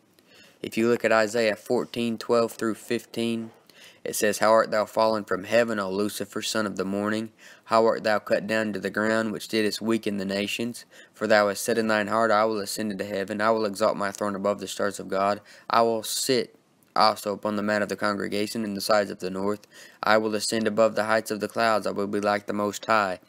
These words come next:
Yet thou shalt be brought down to hell, to the sides of the pit." He wants to be God so he can be the final authority. Did you know atheists and other God deniers and rejectors won't get saved because they want to be the final authority?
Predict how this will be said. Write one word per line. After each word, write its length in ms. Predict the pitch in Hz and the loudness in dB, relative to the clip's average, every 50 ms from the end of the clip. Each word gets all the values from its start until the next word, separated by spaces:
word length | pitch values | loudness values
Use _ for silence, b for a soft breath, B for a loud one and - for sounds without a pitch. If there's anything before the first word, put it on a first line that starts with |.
| B B B B B B B B B B B B | B B B B B B B B B B B B
Yet 320 | B 110 123 127 - - - | B 4 4 4 4 4 2
thou 160 | 117 117 113 | 2 2 2
shalt 240 | 107 - - - - | 0 -2 -6 -6 -4
be 100 | - 110 | -4 -2
brought 300 | 104 110 113 107 - 107 | 2 4 4 4 4 2
down 200 | 110 110 104 101 | -2 -2 -2 0
to 120 | 95 92 | 0 0
hell, 260 | 104 107 113 117 110 | 0 2 2 2 2
to 140 | 107 - 104 | 0 -2 -8
the 140 | 92 87 95 | -6 -6 -6
sides 400 | - - - 107 107 107 104 95 | -6 -2 0 2 2 2 0 -2
of 100 | 92 90 | -6 -8
the 100 | - 110 | -8 -12
pit." 460 | - - - 113 104 101 92 - - - _ _ _ B B B B B B | -12 -8 -4 -2 -2 -2 -4 -6 -12 -18 _ _ _ B B B B B B
He 140 | B - 120 | B 0 2
wants 240 | 123 135 139 127 - | 2 2 2 0 0
to 120 | - 117 | -4 -2
be 180 | 113 117 123 120 | 0 0 0 2
God 320 | 117 123 120 120 120 - | 4 4 4 4 4 0
so 120 | - 113 107 | -2 -4 -2
he 80 | 110 | -2
can 160 | 107 110 104 | -2 -2 -2
be 360 | 104 110 110 110 107 104 107 _ _ _ - | 0 0 0 0 -2 -4 -6 _ _ _ -6
the 100 | - 98 | -4 0
final 360 | - - 113 110 107 101 101 | 2 4 4 4 2 0 -2
authority. 580 | 98 95 - - 95 92 90 90 - - - _ _ _ _ _ _ _ _ b b b b b b b b b | -4 -6 -6 -6 -6 -6 -6 -6 -8 -10 -14 _ _ _ _ _ _ _ _ b b b b b b b b b
Did 160 | b 110 113 117 | b -2 0 2
you 80 | 127 | 2
know 180 | 123 117 110 - | 4 4 2 4
atheists 560 | - 120 123 120 - - 123 123 123 117 - | 2 0 0 0 -2 -2 -2 -2 0 -2 -2
and 140 | - 110 113 | -2 0 0
other 180 | 117 113 110 | 0 0 0
God 280 | 104 104 113 117 120 113 | 0 2 4 4 4 2
deniers 440 | 113 110 110 113 113 117 117 113 110 | 0 -2 0 0 2 2 0 0 -2
and 100 | 107 104 | -4 -4
rejectors 540 | 101 98 101 - 113 117 110 - - 101 98 | -4 -4 -2 -2 -2 -2 -2 -4 -8 -6 -4
won't 220 | 107 113 113 104 | -2 -4 -2 -2
get 160 | 113 107 - | -4 -4 -4
saved 320 | - - 123 117 117 117 107 | -2 0 0 0 0 0 -4
because 300 | 104 - 104 101 101 95 | -4 -2 -2 -2 0 0
they 260 | 101 95 95 92 - b b b b - | -2 -2 -4 -4 -8 b b b b -10
want 340 | - 104 110 110 107 - - | -4 0 2 2 2 0 -2
to 80 | - 104 | -4 -4
be 140 | 107 113 110 | -2 -2 -2
the 120 | 101 101 | -2 -2
final 360 | 98 - 110 110 110 104 98 | -2 0 0 0 0 -2 -4
authority? 560 | 92 87 - 110 110 110 113 110 113 117 113 | -6 -8 -6 -4 -2 -2 -2 -2 -6 -8 -10